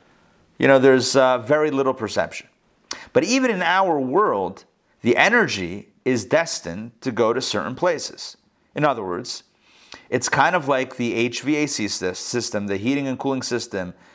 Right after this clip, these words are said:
perhaps in your home, where you have a box, for lack of a better term, a box or a system somewhere that pumps out the heat or the cooling, heating or cooling.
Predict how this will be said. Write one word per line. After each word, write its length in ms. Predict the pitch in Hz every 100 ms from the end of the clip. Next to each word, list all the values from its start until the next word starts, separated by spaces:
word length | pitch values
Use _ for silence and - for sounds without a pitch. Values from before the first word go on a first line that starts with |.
| _ -
perhaps 400 | 110 131 131 123
in 80 |
your 120 | 113 98
home, 340 | 82 95 110 - _ -
where 100 | 117
you 120 | 123
have 340 | 123 120 113 -
a 60 |
box, 720 | 104 120 123 139 - - - - _
for 160 | -
lack 240 | 113 110 110
of 60 |
a 20 | 107
better 200 | 107 101
term, 280 | 104 92 - _ _
a 100 | 107
box 420 | 101 127 143 143 131
or 100 | 107
a 60 |
system 420 | - 147 147 135
somewhere 560 | 120 110 95 82 87 117 _ _ _ _ _ _
that 200 | - -
pumps 340 | 151 151 -
out 520 | 151 139 117 104 - - _ _ _ _ _ _ _ 107
the 120 | 107
heat 460 | 120 143 143 - _ _ _ -
or 120 | 110
the 100 | 101
cooling, 480 | - 120 113 151 151 _ _ _ _
heating 280 | 127 123
or 100 | 104
cooling. 340 | 101 98 101